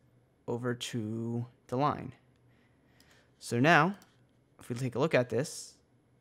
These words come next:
everything comes on nice and clean. And I'm gonna go ahead and speed that up a little bit, my Sunduck layer. So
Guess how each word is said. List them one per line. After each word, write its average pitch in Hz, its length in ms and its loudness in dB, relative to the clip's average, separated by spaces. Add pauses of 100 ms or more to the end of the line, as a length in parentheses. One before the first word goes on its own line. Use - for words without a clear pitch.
(1080)
everything 131 420 0
comes 123 300 0
on 120 400 0 (200)
nice 123 200 -4
and 123 100 -4
clean. 123 320 -4 (480)
And 131 160 0
I'm 156 180 4
gonna 170 140 2
go 139 80 2
ahead 135 160 0
and 117 100 -2
speed - 360 -10
that - 240 -6
up 65 240 -8
a - 20 -12
little 71 220 -8
bit, - 260 -10
my 92 420 -8
Sunduck 113 460 -4
layer. - 220 -6
So - 300 -10